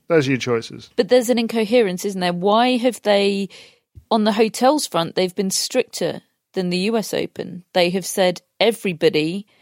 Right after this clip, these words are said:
Speaker 2: no matter how big a superstar you are, even if you're prepared to pay for your own security, et cetera,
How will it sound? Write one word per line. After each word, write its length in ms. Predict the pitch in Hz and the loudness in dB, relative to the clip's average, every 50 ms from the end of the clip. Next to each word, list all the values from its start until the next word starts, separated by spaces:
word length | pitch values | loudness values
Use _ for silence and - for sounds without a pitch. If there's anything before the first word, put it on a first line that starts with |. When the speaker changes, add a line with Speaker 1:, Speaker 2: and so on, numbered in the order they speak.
| _ _ _ _ _ | _ _ _ _ _
Speaker 2:
no 140 | 175 175 175 | -4 0 0
matter 160 | 180 175 175 | 2 2 2
how 220 | 165 190 233 254 | 2 2 0 0
big 200 | 247 220 262 247 | 4 2 2 2
a 40 | 240 | 0
superstar 680 | 226 - - 247 - - 214 - - 196 180 175 175 | -4 -4 -4 -6 -6 -6 -10 -6 0 2 2 2 2
you 140 | 170 170 160 | 2 2 2
are, 340 | 160 156 151 156 160 196 202 - _ _ _ _ _ _ _ _ | 4 4 4 2 0 -2 -4 -10 _ _ _ _ _ _ _ _
even 240 | - 214 220 202 214 | -2 -2 0 0 -2
if 120 | 220 - | -4 -2
you're 140 | - 220 214 | 0 -2 -2
prepared 480 | 180 - 214 - - 220 220 233 - - | -2 -4 -10 0 2 4 4 4 2 0
to 280 | - - 214 208 202 | -2 0 2 2 0
pay 280 | 190 _ - 214 214 226 | -2 _ 0 2 2 2
for 140 | 208 - 214 | 0 0 0
your 120 | 208 202 | 0 2
own 220 | 202 202 196 196 196 | 2 0 -2 -4 -4
security, 640 | - - 185 - - 208 202 196 190 - 185 180 | -6 -8 -8 -2 0 0 0 0 0 -2 -4 -4
et 100 | 156 - | -4 -4
cetera, 600 | - - 190 - - - - 156 147 156 160 185 | -4 -4 -4 -4 -4 -4 -4 -2 -2 -2 -4 -6